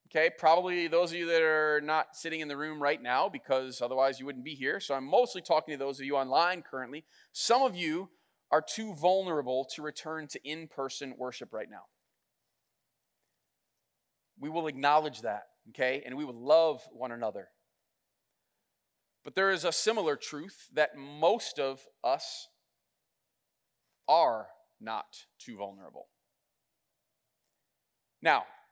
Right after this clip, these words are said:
I don't want nobody to get covid. I don't wanna get covid, all right? I don't want our church to be a place where covid gets spread. But I also recognize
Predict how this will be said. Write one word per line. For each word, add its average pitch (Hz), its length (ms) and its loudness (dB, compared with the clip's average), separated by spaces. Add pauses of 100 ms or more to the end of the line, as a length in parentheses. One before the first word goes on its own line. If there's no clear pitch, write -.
(920)
I 226 100 10
don't 269 120 6
want 269 180 6
nobody 285 300 8
to 269 60 0
get 254 180 0
covid. 214 300 8 (1600)
I 392 140 12
don't 403 140 12
wanna 339 180 12
get 285 180 6
covid, 196 380 10
all - 460 0
right? 269 300 12 (840)
I 247 100 12
don't 285 120 10
want 277 140 12
our 269 160 12
church 302 460 10
to 269 60 -8
be 254 100 8
a 247 40 8
place 247 420 6
where 240 160 8
covid 214 480 6 (280)
gets 226 260 6
spread. 247 500 8 (520)
But 233 120 12
I 262 160 12
also 285 480 10
recognize 240 880 8